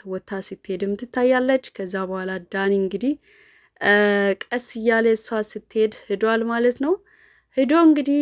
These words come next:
በሩን አንኳኩቷል። ማን ይከፍትለት ይሁን የምለው ነገር አሳስቦኛል እኔን። እናንተም በጉጉት እንደምትጠብቁ ተስፋ አደርጋለሁኝ። ማን ይከፍትለት ይሁን? ቲና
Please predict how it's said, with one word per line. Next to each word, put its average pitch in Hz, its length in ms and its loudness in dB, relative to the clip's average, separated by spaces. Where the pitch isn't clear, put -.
በሩን 240 420 0
አንኳኩቷል። 226 640 -6
ማን 214 280 0
ይከፍትለት 190 720 -8
ይሁን 180 340 -8
የምለው 190 440 0
ነገር 185 360 -4
አሳስቦኛል 190 760 -6
እኔን። 185 240 -2
እናንተም 202 540 0
በጉጉት 185 440 -8
እንደምትጠብቁ 185 760 -8
ተስፋ 190 340 -8
አደርጋለሁኝ። 190 640 -2
ማን 247 320 6
ይከፍትለት 220 760 -2
ይሁን? 185 300 -8
ቲና 220 240 -2